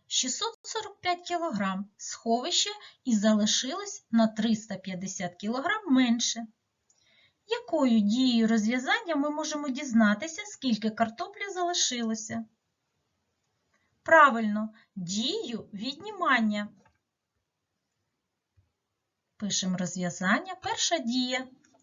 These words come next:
Шістсот сорок п'ять відняти триста п'ятдесят дорівнює двісті дев'яносто п'ять кілограм.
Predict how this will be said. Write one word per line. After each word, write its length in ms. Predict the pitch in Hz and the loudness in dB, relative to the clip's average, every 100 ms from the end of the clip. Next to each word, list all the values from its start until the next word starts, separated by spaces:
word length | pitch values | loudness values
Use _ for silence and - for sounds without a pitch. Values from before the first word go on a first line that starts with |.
| - - - | -20 -20 -16
Шістсот 580 | - - 277 - 277 - | -4 -2 -2 -2 -2 -2
сорок 300 | 269 277 294 | 0 -2 -2
п'ять 400 | 339 453 494 - _ _ _ _ 214 | -4 -4 -4 -10 _ _ _ _ -4
відняти 480 | 240 254 233 220 | 0 4 4 2
триста 360 | 220 220 226 254 | 0 -2 -2 -4
п'ятдесят 580 | 247 302 349 - 453 277 | -6 -6 -6 -6 -6 -2
дорівнює 560 | 226 254 370 349 302 302 _ _ - | -2 -2 -6 -6 -8 -10 _ _ -10
двісті 560 | 185 190 277 - 349 | -4 -4 -4 -8 -6
дев'яносто 580 | 302 220 214 220 220 214 | -2 2 6 6 4 -4
п'ять 260 | 208 277 339 | -4 -4 -4
кілограм. 640 | 262 220 180 180 180 - | -2 0 0 0 -2 -2